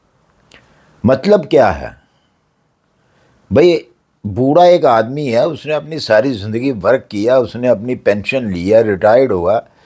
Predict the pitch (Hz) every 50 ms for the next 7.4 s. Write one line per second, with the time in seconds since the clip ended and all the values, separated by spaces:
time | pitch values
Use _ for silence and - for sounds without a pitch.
0 | _ _ _ _ _ _ _ _ - 113 117 117 104 - - - 143 143 107 110
1 | 104 98 98 101 104 101 - 135 127 - 143 131 113 104 85 90 92 101 113 120
2 | 107 90 107 98 107 113 127 139 127 123 123 101 85 92 104 120 131 120 95 -
3 | - - 131 147 170 175 135 107 - - 151 165 165 117 95 123 151 185 190 165
4 | 131 87 69 67 - - _ _ _ _ _ _ _ _ _ _ _ _ _ -
5 | 90 110 110 - 151 156 160 156 156 156 180 175 143 104 - _ _ _ _ _
6 | _ _ _ _ _ 98 113 135 135 139 196 208 143 185 170 170 165 170 160 120
7 | 131 113 101 87 - - -